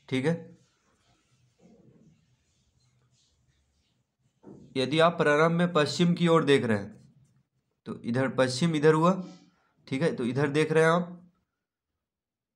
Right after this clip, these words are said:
पूरब, देखिए,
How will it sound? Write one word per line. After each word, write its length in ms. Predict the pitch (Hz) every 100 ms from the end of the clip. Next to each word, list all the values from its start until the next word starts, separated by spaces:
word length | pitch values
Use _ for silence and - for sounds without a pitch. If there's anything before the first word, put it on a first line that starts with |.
| _ _ _ _ _ _ _ _ _ _ -
पूरब, 320 | 139 160 196 - - - _ _ _ - 120
देखिए, 440 | 123 120 104 113